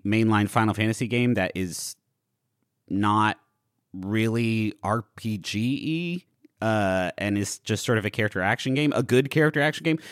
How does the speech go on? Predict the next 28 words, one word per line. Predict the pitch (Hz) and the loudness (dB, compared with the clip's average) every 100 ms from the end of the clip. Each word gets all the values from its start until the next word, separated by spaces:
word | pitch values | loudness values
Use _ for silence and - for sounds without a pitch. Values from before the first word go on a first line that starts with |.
| - | -6
it's | - - | -2 4
kinda | 165 | 4
like | 156 143 | 6 4
going | 139 139 | 4 2
to, | 147 | 2
like, | 120 107 - - _ _ _ _ _ _ _ - | 2 2 -2 -10 _ _ _ _ _ _ _ -2
a | 117 98 - | 0 -2 -2
really | 117 123 120 | 2 4 4
nice, | 110 107 107 - - - - | 4 4 2 -2 -8 -12 -6
uh, | 98 95 90 85 82 73 - | -2 0 0 -2 -4 -6 -6
you | 92 | -4
know, | 78 76 - _ _ _ _ _ _ 76 - | -4 -6 -10 _ _ _ _ _ _ -18 -6
Italian | 107 117 104 101 | -2 2 4 4
restaurant | 98 98 - 117 107 110 - | 2 0 2 2 4 2 -2
and, | 92 87 85 82 67 - | -6 -4 -4 -4 -8 -10
uh, | 87 80 76 73 73 73 50 55 - 92 - | -8 -6 -4 -6 -6 -8 -10 -18 -16 -16 -4
getting | 95 90 | -2 -2
some | - 85 78 76 82 _ - 82 | -4 -4 -4 -4 -8 _ -18 -4
jambalaya. | 101 92 90 85 95 104 113 | -2 0 0 2 2 2 -2
And | - | -2
you're | 101 | -2
like, | 107 | 2
"Oh, | 156 | 4
this | 165 | 4
is | |
good | 143 175 139 | 4 2 4
jambalaya." | 160 135 127 143 104 101 | 4 6 6 6 6 2
Not | 143 180 | 0 0